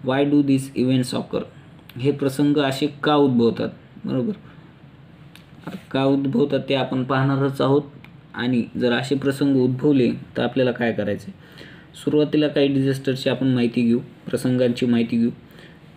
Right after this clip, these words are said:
अ, first इथं picture दिलेला आहे फोर पॉइंट टू मध्ये, effect of the earthquake at the Killary. किल्लारीमध्ये भूकंप जो झाला होता त्याचं इथं चित्र तुम्हाला दाखवलेलं आहे.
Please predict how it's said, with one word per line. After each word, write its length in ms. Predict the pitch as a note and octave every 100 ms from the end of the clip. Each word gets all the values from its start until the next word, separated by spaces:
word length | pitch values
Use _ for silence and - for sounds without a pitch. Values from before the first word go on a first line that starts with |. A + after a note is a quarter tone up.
| - - -
अ, 340 | B2+ B2+ B2 - -
first 300 | D3 D3 D3+
इथं 180 | C#3+ C#3
picture 300 | C#3 C3+ C#3
दिलेला 360 | C3+ C3+ C3
आहे 120 | C3
फोर 220 | B2+ B2+ A#2+
पॉइंट 260 | C3 B2 B2
टू 60 | B2+
मध्ये, 300 | B2+ B2+ -
effect 420 | B2+ C3+ C3+ C3
of 60 | A#2+
the 140 | B2 -
earthquake 720 | B2 B2 - B2+ B2+ - A#2
at 160 | A2+ A#2
the 100 | D3 -
Killary. 360 | C3 A#2+ A2 G#2+ - - - - - -
किल्लारीमध्ये 800 | C3+ C3+ D3 C#3+ C#3 C#3+ C#3+ C#3+ -
भूकंप 440 | B2+ A#2 - C3+ C3+
जो 200 | C3+ C3+
झाला 300 | B2+ A2+ A#2+
होता 300 | A#2 A#2+ C3+ - - - - -
त्याचं 160 | B2 B2
इथं 200 | B2 B2
चित्र 300 | - A#2+ A#2+
तुम्हाला 320 | B2 B2 A#2+
दाखवलेलं 500 | A#2 A#2 A#2+ A#2+ B2
आहे. 260 | C3+ -